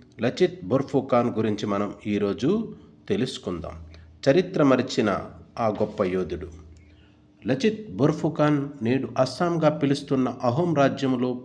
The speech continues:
ఇరవై నాలుగు పదకొండు పదహారు వందల ఇరవై రెండున జన్మించాడు. తండ్రి తమిళి బర్బుర్వా.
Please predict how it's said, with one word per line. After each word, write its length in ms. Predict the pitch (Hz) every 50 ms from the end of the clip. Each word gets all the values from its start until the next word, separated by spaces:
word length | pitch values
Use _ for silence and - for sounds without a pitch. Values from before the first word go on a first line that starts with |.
| - - -
ఇరవై 280 | 120 123 139 151 165 156
నాలుగు 400 | 143 135 135 139 135 131 131 127
పదకొండు 520 | 131 - 120 113 117 - - 127 117 117 113 113 -
పదహారు 380 | 120 110 123 123 139 147 139 135
వందల 280 | 131 127 120 117 113
ఇరవై 420 | 113 101 101 110 107 117 117 113 110
రెండున 400 | 104 104 101 104 104 107 135 165
జన్మించాడు. 760 | 160 - 107 101 98 101 110 113 107 - - 101 87 82 82 - - - - - - - - - - _ _ _ -
తండ్రి 460 | 131 139 160 156 151 139 101 85 80 - - - - - - - - - _ - -
తమిళి 340 | 127 135 147 151 151 143 135
బర్బుర్వా. 720 | 107 90 104 107 104 95 95 120 113 104 95 87 80 82